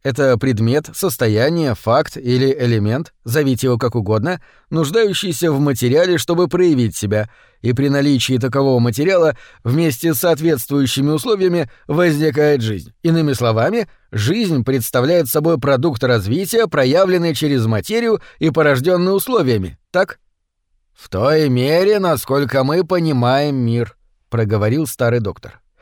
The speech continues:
Хотя имейте в виду, что может существовать и третий фактор. Однако в сердце своём я предполагаю, что всё дело в химии,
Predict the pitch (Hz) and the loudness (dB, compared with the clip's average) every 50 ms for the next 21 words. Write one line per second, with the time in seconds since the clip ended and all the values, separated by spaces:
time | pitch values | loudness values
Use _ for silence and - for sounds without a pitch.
0 | - - - - - _ - - - 165 - 220 196 180 160 156 160 156 147 120 | -20 -20 -20 -20 -20 _ -8 -6 -4 -2 0 2 2 2 2 2 2 0 0 -2
1 | - 147 131 120 131 151 202 220 214 - - _ _ - - - - 135 131 151 | -2 -2 0 0 0 0 -2 -4 -6 -10 -18 _ _ -20 -6 -2 0 0 2 2
2 | 180 196 170 202 185 - - 175 156 127 - 151 135 - - 127 127 160 165 - | 0 0 0 -2 -2 -2 -2 -2 -2 -2 -2 -2 -2 -2 -2 0 0 0 0 0
3 | - 156 120 160 180 202 - - - 127 110 - - 92 80 - - - - - | 0 -2 -2 -2 -2 -2 -4 -4 -6 -6 -6 -4 -6 -6 -8 -8 -12 -20 -20 -20
4 | _ _ _ _ - - - _ - 104 113 110 127 156 165 - - 208 220 202 | _ _ _ _ -20 -20 -20 _ -4 -2 -2 0 0 0 0 0 0 -2 -4 -6
5 | - - _ _ _ _ - - 220 247 240 - - 196 180 - 180 175 165 170 | -8 -14 _ _ _ _ -10 -6 -6 -6 -4 -4 -4 -4 -2 0 0 0 2 2
6 | 190 180 170 160 165 160 147 120 156 147 117 - - 139 135 131 131 151 175 185 | 2 0 2 2 2 2 2 0 0 -2 -2 -2 0 2 2 2 2 2 2 2
7 | 175 165 147 - - - 147 131 110 - - - 196 185 147 127 165 170 160 151 | 2 0 0 -2 -2 -2 -2 0 -2 -4 -4 -2 -2 -2 -2 0 0 0 2 0
8 | 143 120 - - - 226 202 165 127 104 92 85 76 - | 0 -2 -6 -10 -10 -8 -6 -6 -6 -6 -6 -8 -10 -14